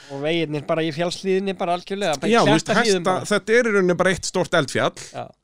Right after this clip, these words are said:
Speaker 2: og hápunktur fjallsins eru, held ég, fimmtán hundruð metrar og þú getur ímyndað þér það, að þetta er minna en Reykjanesskagi. Þannig að þetta er allt djöfulli bratt, sko.
Speaker 1: Já.
Speaker 2: En geggjaðir fjall-, fjallsvegir þarna, sko,
Speaker 1: Já.
Speaker 2: og, og Steingrímur og Ægir voru að fíla sig þarna.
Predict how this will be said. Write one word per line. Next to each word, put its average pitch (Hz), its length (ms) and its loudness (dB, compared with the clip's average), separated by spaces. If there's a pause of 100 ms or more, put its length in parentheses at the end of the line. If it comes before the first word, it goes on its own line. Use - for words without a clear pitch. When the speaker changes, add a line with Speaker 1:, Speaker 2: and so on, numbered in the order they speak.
(100)
Speaker 2:
og 165 400 2
hápunktur 190 560 0
fjallsins 185 560 0
eru, 170 460 2 (100)
held 151 240 -4
ég, - 80 -6
fimmtán 185 400 0
hundruð 147 240 2
metrar 131 400 0 (580)
og 147 120 4
þú 135 100 0
getur 156 220 2
ímyndað 147 320 2
þér - 20 -2
það, 113 160 4
að 120 140 4
þetta 139 180 0
er 139 160 0
minna 170 400 2
en 143 80 2
Reykjanesskagi. 113 760 0 (480)
Þannig 127 180 4
að 135 60 4
þetta 139 140 2
er 131 80 0
allt - 180 -4
djöfulli 143 400 2
bratt, - 320 0
sko. 117 160 -4
Speaker 1:
Já. 123 140 -10 (180)
Speaker 2:
En 117 100 0
geggjaðir 104 540 0
fjall-, 131 240 0
fjallsvegir 117 500 -2
þarna, 95 220 -6
sko, - 160 -4
Speaker 1:
Já. 165 100 2
Speaker 2:
og, 113 120 4 (100)
og 120 100 0
Steingrímur 151 480 2
og 143 140 4
Ægir 147 180 4
voru 135 160 2
að 127 60 0
fíla 147 180 2
sig 117 140 0
þarna. 104 180 -2